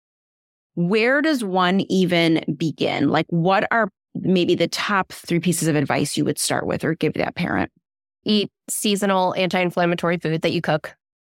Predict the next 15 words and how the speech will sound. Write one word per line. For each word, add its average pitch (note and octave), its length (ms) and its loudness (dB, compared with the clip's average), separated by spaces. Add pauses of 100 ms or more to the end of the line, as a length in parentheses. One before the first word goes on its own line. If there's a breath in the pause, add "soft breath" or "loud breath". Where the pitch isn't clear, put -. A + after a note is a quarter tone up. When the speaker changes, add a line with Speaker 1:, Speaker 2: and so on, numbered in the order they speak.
(120)
Speaker 2:
That's D3 340 -2 (100)
a E3 140 0
huge D#3 320 -2
game D3 200 0
changer. D3+ 460 -2 (500)
Don't C4+ 140 0
put B3+ 140 2
anything F#3+ 320 4
on F3+ 80 4
your F3+ 100 2
skin F3 200 0
that F3+ 80 2
you D#3+ 120 0
wouldn't D#3 260 0
eat. F3+ 220 -4